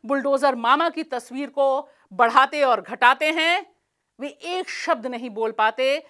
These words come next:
जब पत्रकार उन तक पहुंचते हैं और कोशिश करते हैं रिएक्शन जानने की।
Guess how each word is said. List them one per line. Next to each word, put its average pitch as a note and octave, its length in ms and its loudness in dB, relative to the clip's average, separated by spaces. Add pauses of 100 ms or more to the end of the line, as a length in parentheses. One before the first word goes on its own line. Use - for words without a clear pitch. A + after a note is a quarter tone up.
(160)
जब A#3+ 160 -6
पत्रकार B3 520 2
उन G#3+ 240 -14
तक - 200 -8
पहुंचते A3 360 -8
हैं C#4 340 -6 (220)
और A3+ 240 -2 (240)
कोशिश C#4 320 -4
करते C4 280 -4
हैं C4 460 -8
रिएक्शन G3 440 -8
जानने D#3+ 340 -10
की। - 320 -20